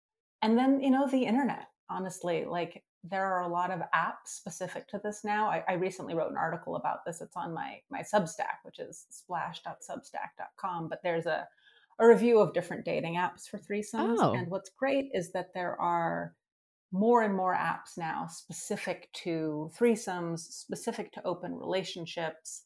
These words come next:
Speaker 1: Um, so you can just go out there as a couple, have a couple's profile.
Speaker 2: That's really cool.
Speaker 1: Be really direct about what you're looking for. Um, and again, there are pitfalls to avoid there. And I've written about this on the internet before, and it's in my book,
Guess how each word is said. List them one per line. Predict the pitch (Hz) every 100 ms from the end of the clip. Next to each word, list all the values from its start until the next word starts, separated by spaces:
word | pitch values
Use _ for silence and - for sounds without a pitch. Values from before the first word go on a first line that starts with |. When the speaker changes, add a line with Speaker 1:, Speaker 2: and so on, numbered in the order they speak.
| _ - _ _ -
Speaker 1:
Um, | 170 - - -
so | -
you | 226 226
can | - 208 214 214
just | 175 -
go | 175 165
out | 147 -
there | - -
as | 160 165
a |
couple, | 165 - - - -
have | 170 165
a | 165
couple's | 175 170 170 -
profile. | - 160 165 151 175 160 156 - _ _ _ _ -
Speaker 2:
That's | 160 226 - 143 - -
really | 165 135 -
cool. | 165 135 135 - 185
Speaker 1:
Be | 214
really | 214 196 185
direct | 190 180 165 -
about | 180 165 -
what | 175 180
you're | 175 160
looking | 165 165 160 165
for. | 180 165 - 180 170 _ _ _ _ -
Um, | 175 156 - - - _ _ _ _
and | 254 262
again, | 240 196 -
there | -
are | 180 185
pitfalls | 214 - 180 170
to | 185
avoid | 170 160 156 156
there. | - 156
And | 147
I've | 160
written | 196 214 180
about | 160 156 180
this | - -
on | 175
the | 240
internet | 254 208 208
before, | - 185 170
and | 165
it's | 170
in | 190
my | 170 165
book, | 165 -